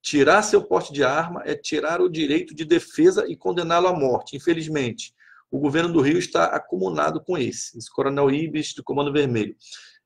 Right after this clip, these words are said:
É, mas tá, e o cidadão que não tem a porte de arma e queira fazer uma denúncia, alguma coisa? Como assim?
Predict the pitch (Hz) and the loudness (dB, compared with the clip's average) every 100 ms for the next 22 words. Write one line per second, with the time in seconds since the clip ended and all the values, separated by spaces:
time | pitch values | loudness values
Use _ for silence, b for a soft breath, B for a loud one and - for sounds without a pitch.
0 | - 120 120 117 120 - 170 180 - 190 | -2 4 6 8 6 4 2 2 4 4
1 | 139 170 202 - 180 190 180 175 180 175 | 4 2 2 2 4 4 4 0 -2 -4
2 | 165 165 151 147 143 135 143 151 143 127 | -4 -2 0 -2 -4 0 4 4 2 0
3 | 143 139 131 131 131 127 120 123 127 123 | 2 2 0 0 -2 -2 -4 -6 -8 -8
4 | 117 - 120 110 95 92 _ _ _ _ | -6 0 2 2 -4 -14 _ _ _ _
5 | _ _ _ _ 139 147 143 151 117 113 | _ _ _ _ -2 -2 -2 -4 -6 -8